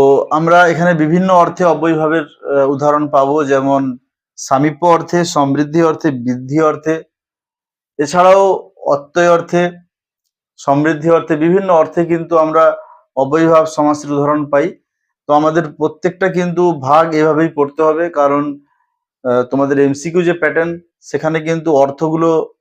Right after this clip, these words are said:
দিয়ে দেয়, তাই তোমাদের অর্থগুলো জেনে কিন্তু উদাহরণগুলো করতে হবে। তাহলে প্রথমে দেখো, সমৃদ্ধি অর্থে যে অব্যয়ী ভাব সমাস রয়েছে তার এখানে তিনটি উদাহরণ দেওয়া হয়েছে, যেমন হরে সমীপম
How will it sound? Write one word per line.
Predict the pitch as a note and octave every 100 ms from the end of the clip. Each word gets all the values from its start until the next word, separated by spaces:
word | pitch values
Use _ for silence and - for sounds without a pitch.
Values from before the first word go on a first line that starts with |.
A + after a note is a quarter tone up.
| _ -
দিয়ে | B2+ C#3 D#3+
দেয়, | C#3+ D#3+ - _ _
তাই | C#3+ C#3+
তোমাদের | D3 D3+
অর্থগুলো | C#3 C#3 D#3+ D#3 E3
জেনে | D3 C3+ D3
কিন্তু | D3+ D#3+ D#3
উদাহরণগুলো | C#3+ C#3 C#3 F3 - _ _
করতে | - B2 A#2+
হবে। | G#2 F#2 _ _ _ _ _ _ _ _ _ _ _ _ _ E3+
তাহলে | F3
প্রথমে | C#3+ D#3 F#3 F#3+
দেখো, | G3 F#3+
সমৃদ্ধি | F#3+ D3 D3+ D#3+ E3 G3
অর্থে | F#3+ F#3 F#3+
যে | F3+
অব্যয়ী | F3 D3+ E3+
ভাব | E3+ E3
সমাস | E3 D#3+ C#3
রয়েছে | C#3 D3 C#3+ C3+ - _ _ _ _ _ -
তার | D#3
এখানে | E3+ F3 F3
তিনটি | D#3+ D#3+
উদাহরণ | E3+ F3 E3+ D#3
দেওয়া | C#3+ D3+
হয়েছে, | D#3 C#3+ C#3+ E3 _ _ _ _ _ B2
যেমন | D3 E3 E3+
হরে | - - C#3+ E3+
সমীপম | F3 E3+ E3+ E3+ D3+